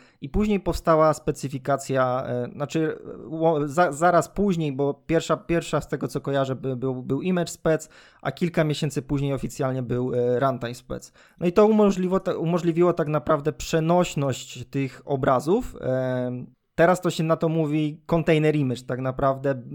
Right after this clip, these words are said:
Początki były Docker image, teraz już jest tendencja, żeby mówić container image. E,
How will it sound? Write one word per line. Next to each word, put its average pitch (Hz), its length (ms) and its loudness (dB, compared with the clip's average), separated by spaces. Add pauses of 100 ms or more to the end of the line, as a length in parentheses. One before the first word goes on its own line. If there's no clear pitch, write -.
(240)
Początki 151 500 -2
były 139 280 0
Docker 175 340 4
image, 175 260 0
teraz 156 300 0
już - 220 -10
jest 143 180 -4
tendencja, 139 440 -4
żeby 127 180 -6
mówić 127 380 -6
container 147 560 0
image. 113 280 -8 (360)
E, 131 360 2